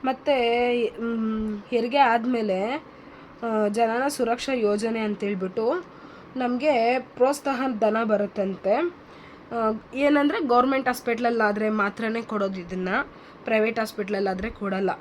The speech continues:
ಯಾಕಂದರೆ ನನಗೆ ಫಸ್ಟ್ನೇ ಡೆಲಿವರಿ ಗೌರ್ಮೆಂಟ್ ಹಾಸ್ಪಿಟ್ಲಲ್ಲಿ ಆಗಿತ್ತು, ಅವಾಗ ನನಗೂ ಕೊಟ್ಟಿದ್ರದು. ಆ, ಹೆರಿಗೆ ನೆರವೇರಿಸಿದ ಆರೋಗ್ಯ ಸಂಸ್ಥೆ, ಸಂಸ್ಥೆ ಅವರು ನಮಗೆ ನೋಡಿ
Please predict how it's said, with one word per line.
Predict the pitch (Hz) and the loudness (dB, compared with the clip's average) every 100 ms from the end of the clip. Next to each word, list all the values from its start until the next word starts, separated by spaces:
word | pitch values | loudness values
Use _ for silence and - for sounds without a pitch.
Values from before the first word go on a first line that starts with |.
| - - | -10 -8
ಯಾಕಂದರೆ | 220 240 247 226 | -8 -4 -4 -2
ನನಗೆ | 214 214 | -2 -4
ಫಸ್ಟ್ನೇ | 214 196 - | -6 -10 -6
ಡೆಲಿವರಿ | 220 202 190 196 254 - - - - | -4 -2 -2 -2 -4 -10 -20 -18 -4
ಗೌರ್ಮೆಂಟ್ | 214 214 220 208 | 0 0 -2 -4
ಹಾಸ್ಪಿಟ್ಲಲ್ಲಿ | 202 196 208 208 | -6 -6 -2 -2
ಆಗಿತ್ತು, | 190 190 202 - 240 | -2 -4 -6 -4 -2
ಅವಾಗ | 202 202 | -2 -2
ನನಗೂ | 202 202 226 | -4 -2 -4
ಕೊಟ್ಟಿದ್ರದು. | 226 190 220 196 185 175 262 | -6 -8 -6 -4 -4 -4 -4
ಆ, | 359 - - - - - - - - 247 233 226 220 - - - 240 | -6 -14 -20 -20 -20 -20 -20 -20 -8 -2 0 0 -2 -6 -14 -16 -6
ಹೆರಿಗೆ | 226 240 277 269 269 269 269 247 | 0 2 2 0 0 0 -2 -2
ನೆರವೇರಿಸಿದ | 226 214 226 226 226 220 214 220 - 202 190 269 - - - - | -2 0 0 -2 -2 0 0 -2 -6 -10 -8 -10 -12 -20 -20 -10
ಆರೋಗ್ಯ | 214 208 208 202 240 | -6 -4 -4 -4 -8
ಸಂಸ್ಥೆ, | - - 190 202 - - - - - - - - - - - - | -8 -10 -10 -10 -12 -14 -14 -16 -18 -20 -20 -20 -20 -20 -20 -20
ಸಂಸ್ಥೆ | - 233 214 214 208 - - - 220 202 202 | -16 -10 -8 -8 -10 -14 -20 -18 -16 -12 -4
ಅವರು | 220 233 | -2 -2
ನಮಗೆ | 220 214 226 | -2 -2 -2
ನೋಡಿ | 202 208 | 0 0